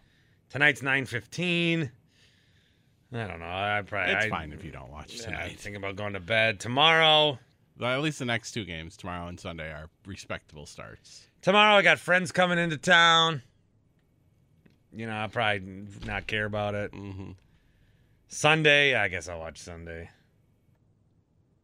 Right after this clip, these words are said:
Speaker 1: I don't know. It's a, it's a, it's, it's a frustrating team. And again, I don't wanna, I don't want you guys to be, like, excited about the Brewers and then come here and then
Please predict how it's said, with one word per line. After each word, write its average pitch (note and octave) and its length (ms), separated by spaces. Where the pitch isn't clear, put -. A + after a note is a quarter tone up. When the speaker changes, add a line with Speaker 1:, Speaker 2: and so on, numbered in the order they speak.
Speaker 1:
I - 80
don't G#3 120
know. G#3+ 240
It's C3 160
a, E3 120
it's D#3+ 120
a, E3+ 80
it's, D#3+ 220
it's D#3+ 180
a E3 60
frustrating F3 520
team. G3 240
And D#3+ 220
again, F3 240
I E3 100
don't E3+ 140
wanna, E3 260
I D#3+ 40
don't F3+ 120
want F3 160
you E3 60
guys D#3 240
to C#3 40
be, D3 120
like, C3 280
excited D3 420
about C#3 200
the B2+ 60
Brewers B2+ 420
and B2 60
then A#2 100
come B2+ 220
here A#2+ 200
and A#2 120
then G#2 200